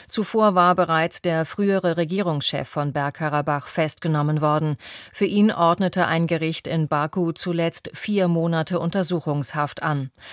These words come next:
Inzwischen haben mehr als drei Viertel der Einwohner Bergkarabach Richtung Armenien verlassen.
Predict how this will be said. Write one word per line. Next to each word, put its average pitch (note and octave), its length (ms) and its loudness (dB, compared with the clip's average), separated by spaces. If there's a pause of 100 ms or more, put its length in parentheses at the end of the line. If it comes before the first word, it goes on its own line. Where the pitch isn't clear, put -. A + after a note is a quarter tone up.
(320)
Inzwischen G#3+ 640 2
haben G3 400 0
mehr G#3 220 2
als F#3+ 220 -2
drei F#3+ 300 -2
Viertel G3 440 -2
der D3+ 200 0
Einwohner E3 680 0
Bergkarabach D#3 880 -2
Richtung E3+ 420 0
Armenien E3 760 0
verlassen. D3+ 600 -2